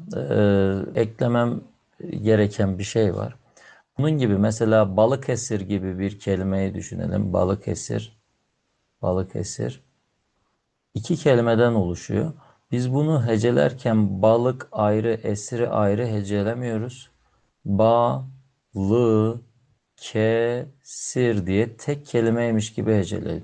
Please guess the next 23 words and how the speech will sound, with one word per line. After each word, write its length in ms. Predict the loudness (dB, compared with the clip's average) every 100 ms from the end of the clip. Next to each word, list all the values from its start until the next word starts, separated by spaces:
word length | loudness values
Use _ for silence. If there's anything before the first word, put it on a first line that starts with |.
| -8
heceliyoruz. 640 | -6 -4 -4 -6 -8 -10 -4
Fakat 360 | -2 0 -2
burada 300 | 0 2 4
onu 180 | 4 4
yapamıyoruz. 600 | 4 2 2 2 0 -2
Çünkü 440 | -6 -8 -4 -2 -4 -4 -20 -20 -20 -20 -20 _ _
P 300 | 0 4 6
ile 240 | 6 4 4
H'yi 520 | 4 4 2 0 -4 -10 _ _ _ -2
normalde 580 | 0 2 2 2 0
kütüphane 2250 | -4 -4 -2 0 -2 -6 -6 -2 2 0 -2 -12 _ _ -8 -2 0 2 0 -2 -2 0 -2 -4 -14
deriz 480 | -6 -4 -2 -6 -10
konuşurken 720 | -6 -4 -4 -4 -6 -2 -2
ama 380 | 0 0 -2 -4
burada 400 | -6 0 -2 -2 _
P, 300 | -4 -2 -2
H, 340 | -2 0 0
A'yı 420 | 2 4 4 2
aynı 300 | 0 -2 -2
heceye 460 | -2 -2 -2 -2 -2
alamadığımız 800 | -2 0 0 -2 -4 -2 -4 -6
için 300 | -10 -12 -10
burada 340 | -6 0 -2